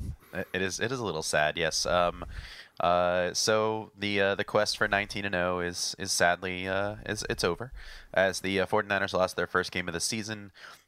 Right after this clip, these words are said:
Uh, they fell to the Seattle Seahawks twenty-seven twenty-four in an overtime thriller on Monday Night Football. The loss moves the Niners' record to eight and one, um, and perhaps more importantly, cuts the deficit in the N F C West between them and the now eight and two Seahawks to just half a game.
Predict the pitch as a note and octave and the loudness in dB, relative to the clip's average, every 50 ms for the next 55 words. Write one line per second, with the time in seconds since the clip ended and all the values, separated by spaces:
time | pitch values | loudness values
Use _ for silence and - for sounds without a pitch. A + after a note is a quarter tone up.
0 | _ - - G2 G2 F#2+ F#2+ F#2+ F#2 F2+ F2 F#2+ F#2 - G2 F#2+ F#2 - - - | _ 4 6 6 8 6 6 4 4 2 0 0 2 4 4 4 2 2 -2 -6
1 | F2+ F2+ F2+ F2+ F2 F2+ F#2+ F2+ F2+ F2 F2 - G#2 F#2+ F2+ F2+ - - F2 F2 | -4 -4 -4 -6 -6 -6 -6 -4 -4 -4 -2 0 2 2 2 2 0 0 2 2
2 | F2 E2 - - - G#2+ G2 F#2 - F2+ E2+ E2+ F2 F2 E2 D#2+ - - - A2+ | 2 2 2 0 -4 -4 -4 -2 -4 -4 -4 -4 -6 -4 -6 -6 -4 -2 0 0
3 | A2 A2 A2 G#2+ G#2 - - - - E2 F2+ - A2+ A#2 G#2 G2+ - G2+ F2+ F2 | 2 2 0 -2 -4 -8 -12 -10 -8 -6 -4 -2 -2 0 0 0 0 0 0 0
4 | F2 - G2+ F#2+ F#2 F2+ E2+ E2+ E2+ E2+ E2 E2 E2 D#2 D#2 D#2 - - F#2 - | 0 0 0 0 2 2 0 -2 -2 -4 -4 -2 -2 -2 -4 -4 -2 -4 -2 0
5 | - F2 E2+ E2+ - - - - - - - - - - F2 - _ _ - - | 2 2 2 2 0 -4 -18 -20 -20 -20 -20 -20 -20 -20 -20 -20 _ _ -14 -6
6 | F2 F2+ F#2 F2+ F2+ F2 E2 F#2 F2+ F2+ F2 - - F#2 F#2 - - F#2 F2+ F2 | -4 -2 -2 -2 0 2 4 6 6 6 4 0 -6 -8 -6 -4 -2 0 0 2
7 | F2+ F2 E2 E2+ F#2+ F#2+ - F#2 - G2 F#2 F2+ E2+ F#2 A2 C#3 - A2+ G2+ F2 | 0 0 0 2 0 2 0 -2 -2 -2 -2 0 0 -2 -4 -4 -4 -8 -4 0
8 | E2+ F#2+ B2 F3 G#3 A#3+ - - - - - - _ - - F2 F2+ F2+ F#2 F#2 | 0 0 0 0 -6 -16 -16 -18 -20 -20 -20 -18 _ 0 2 2 4 4 2 0
9 | F#2 F#2 F#2 - - G#2+ G#2 A2+ C3+ C3+ C3+ - - B2+ A2+ G#2 - C3 A2 E2 | -2 -4 -6 -2 -2 -2 0 0 0 0 0 -2 -2 -2 -2 2 2 0 0 2
10 | A2+ G#2+ - - B2+ B2+ - - G2+ F#2 G#2 G#2 - G#2+ - - G#2+ F#2+ - - | -2 -4 0 2 0 0 0 -2 0 2 2 2 2 0 -4 -2 -2 -2 -2 -4
11 | F#2 F#2+ F#2 F#2 F2+ - F2+ F#2 F#2 F2+ - - F2+ E2+ F2 F2 E2+ - - - | -8 -6 -6 -6 -4 -4 -2 -2 -2 -2 -2 -2 0 2 2 2 0 0 -4 -8
12 | - - F2 E2+ E2+ E2+ E2+ E2+ E2 E2 D#2+ D#2 D#2 D#2 D#2 D#2+ - - E2+ E2+ | -10 -10 -8 -6 -2 0 0 0 -2 -4 -8 -4 -4 -2 -2 -2 -4 -4 -6 -8
13 | B1 D2 D#2 - - - D2 - - - G2 F#2 F2 E2 D#2+ - - - - D#2+ | -8 -10 -12 -12 -10 -6 -2 -2 0 0 2 2 2 2 2 0 -8 -8 -8 -8
14 | - - - G#2 F2+ E2+ - - - - G2+ G2+ F2+ D#2+ D2 D2 | -8 -4 -2 -2 -2 -2 -4 -4 0 2 2 2 2 -2 -8 -12